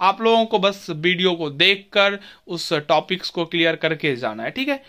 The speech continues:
योजना अवकाश जो था, ये तीन वर्ष का था, ये तो स्वाभाविक बात है, आपको पता ही है, उन्नीस सौ छियासठ से उनहत्तर,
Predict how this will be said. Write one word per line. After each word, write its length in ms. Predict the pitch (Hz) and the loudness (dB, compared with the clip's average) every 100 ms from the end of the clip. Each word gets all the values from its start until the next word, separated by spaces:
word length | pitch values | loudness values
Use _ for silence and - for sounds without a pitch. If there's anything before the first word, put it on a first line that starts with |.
| - - | -20 -6
योजना 460 | 156 240 240 262 285 | 2 2 2 0 2
अवकाश 480 | 220 202 202 214 | 2 0 2 2
जो 140 | 175 170 | 2 0
था, 100 | 233 | 0
ये 120 | 262 | 0
तीन 280 | 240 247 269 | -2 -2 2
वर्ष 220 | 233 233 | 0 0
का 140 | 233 | -2
था, 180 | 226 226 | 0 2
ये 140 | 214 208 | 2 0
तो 360 | 202 190 - | -2 -4 -6
स्वाभाविक 440 | - 175 165 190 202 | -2 0 2 2 2
बात 240 | 196 190 | 2 2
है, 60 | 185 | -4
आपको 220 | 175 170 | -4 -6
पता 240 | 147 147 | -4 -4
ही 120 | 160 202 | -2 -2
है, 60 | |
उन्नीस 180 | 202 202 | -2 -4
सौ 80 | 196 | -8
छियासठ 480 | 190 143 143 190 185 | -6 -6 -4 -4 -4
से 120 | 226 | -4
उनहत्तर, 460 | 214 214 - 226 | -4 -2 2 0